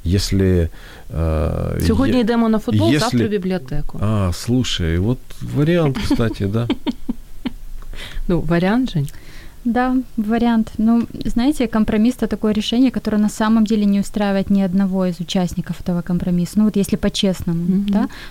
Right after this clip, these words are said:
Speaker 3: То есть мы идём на какие-то уступки, есть компромиссы, которые действительно <clears throat> решаемы, это вопросы семейные, не знаю, отпуск там или что-то такое.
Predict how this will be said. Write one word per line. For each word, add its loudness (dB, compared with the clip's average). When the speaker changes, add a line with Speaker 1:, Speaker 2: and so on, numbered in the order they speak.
Speaker 3:
То 0
есть -2
мы 4
идём 4
на 2
какие-то -4
уступки, 0
есть 0
компромиссы, 2
которые 0
действительно 2
<clears throat> -4
решаемы, 2
это -2
вопросы 0
семейные, 2
не 2
знаю, 0
отпуск -4
там 0
или 0
что-то -8
такое. -2